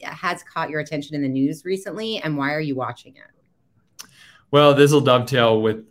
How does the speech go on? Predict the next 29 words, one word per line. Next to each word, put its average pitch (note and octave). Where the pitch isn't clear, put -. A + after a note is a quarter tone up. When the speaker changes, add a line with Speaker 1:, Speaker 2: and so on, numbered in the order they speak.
Speaker 2:
with A2
some B2+
of A#2+
the A2
topics A#2
that G#2+
I G#2
just G#2+
covered, G#2
but A2+
a, -
a C3
major, B2+
um, G#2+
movement B2+
in A#2
the A#2+
real C3+
estate A#2+
industry A2
has G#2+
been G#2+
the G#2
collapse G#2
of, G2
of G2
commercial A2
office -
prices. -